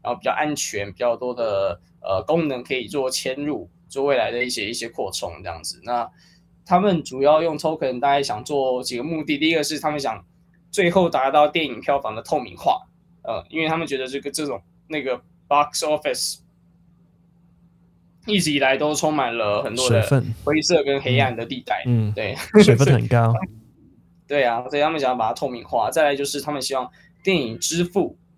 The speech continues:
Speaker 1: 这件事情可以用统一的一个生态系来做，来做串接。比方说一个 token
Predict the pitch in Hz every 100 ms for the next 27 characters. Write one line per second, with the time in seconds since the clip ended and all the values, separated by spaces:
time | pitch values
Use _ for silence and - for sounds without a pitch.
0 | _ _ _ _ - 160 165 165 147 110
1 | 107 101 135 139 135 127 - 107 95 165
2 | 170 151 127 131 135 135 139 139 123 -
3 | 139 127 104 107 120 123 110 104 98 73
4 | 120 135 160 131 120 120 107 117 139 123
5 | 151 156 156 151 131 -